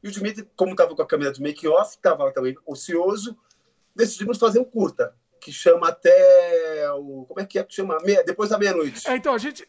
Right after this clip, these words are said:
Speaker 2: Isso tem uma coisa
Speaker 1: É isso.
Speaker 2: curiosa, porque ele tem vários nomes, porque ele teve várias edições.
Speaker 1: É.
Speaker 2: Né?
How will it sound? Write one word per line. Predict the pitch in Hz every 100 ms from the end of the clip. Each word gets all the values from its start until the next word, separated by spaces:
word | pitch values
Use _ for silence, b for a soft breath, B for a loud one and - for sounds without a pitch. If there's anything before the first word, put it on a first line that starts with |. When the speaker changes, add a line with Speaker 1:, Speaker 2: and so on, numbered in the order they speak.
| _ _ _ -
Speaker 2:
Isso | 294 -
tem | 330
uma | 320
coisa | 349 359
Speaker 1:
É |
isso. | 339
Speaker 2:
curiosa, | 339 320 254 180 175
porque | _ 269
ele | 277
tem | 320
vários | 254 294 320 311
nomes, | 294 269 240 170 - _ _ _
porque | 247 277
ele | 269
teve | 285 269
várias | 254 277 277
edições. | 285 269 - 254 208 156 -
Speaker 1:
É. | 240 - _ _ _ _ _ _ _ _ _
Speaker 2:
Né? | 196 247